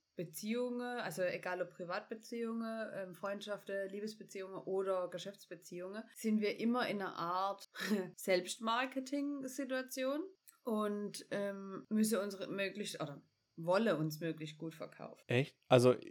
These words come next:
Speaker 2: ich mag das eigentlich nicht. Ah, ich mag das nicht. Ich finde es irgendwie komisch.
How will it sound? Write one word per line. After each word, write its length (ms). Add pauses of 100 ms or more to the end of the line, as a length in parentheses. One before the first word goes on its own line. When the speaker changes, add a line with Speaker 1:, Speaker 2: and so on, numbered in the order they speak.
(120)
Speaker 2:
ich 180
mag 280
das 160
eigentlich 340
nicht. 220
Ah, 80
ich 180
mag 180
das 160
nicht. 240
Ich 120
finde 200
es 100
irgendwie 280
komisch. 460